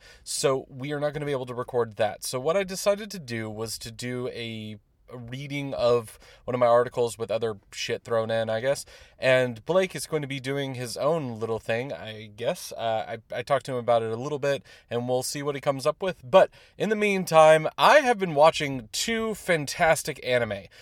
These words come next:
One, a blast from the past that is finally getting its well-deserved final arc animated. And the other,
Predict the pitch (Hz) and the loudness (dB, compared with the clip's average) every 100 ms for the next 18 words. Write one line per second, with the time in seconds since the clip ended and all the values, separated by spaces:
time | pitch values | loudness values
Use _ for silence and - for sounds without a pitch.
0 | - 123 165 190 143 165 127 120 135 139 | -18 0 10 12 12 8 0 4 6 6
1 | - 135 123 123 117 - 117 110 - 135 | 2 -4 0 4 2 2 -6 -6 0 4
2 | 131 131 120 113 104 120 123 117 92 120 | 4 2 -6 -8 -6 -4 -2 -4 -8 -10
3 | 117 - _ - 123 120 143 139 123 123 | -10 -12 _ -20 -6 4 6 4 0 -6
4 | 110 117 120 113 101 - 123 127 113 - | 0 2 4 2 -6 2 4 4 0 0
5 | 117 113 - - 123 120 110 107 110 110 | 2 2 -2 -8 -4 -2 -2 -2 -4 -8
6 | - - - - 220 240 233 - 202 208 | -16 -20 -20 0 2 2 -2 4 8 8
7 | 208 190 | 8 6